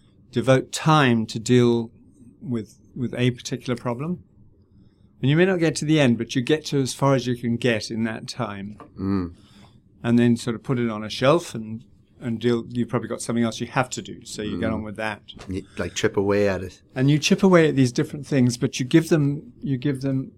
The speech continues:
Speaker 1: undivided attention for set periods of time. And then you find you can actually, you can actually start ticking them off.
Speaker 2: You've raised
Speaker 1: And
Speaker 2: a,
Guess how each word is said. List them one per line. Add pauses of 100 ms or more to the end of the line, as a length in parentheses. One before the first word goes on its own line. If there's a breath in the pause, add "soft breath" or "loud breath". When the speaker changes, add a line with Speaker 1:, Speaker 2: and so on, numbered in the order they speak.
Speaker 1:
undivided
attention
for
set
periods
of
time. (840 soft breath)
And
then
you
find
you
can
actually, (460)
you
can
actually
start
ticking
them
off. (1600 loud breath)
Speaker 2:
You've
raised
Speaker 1:
And
Speaker 2:
a,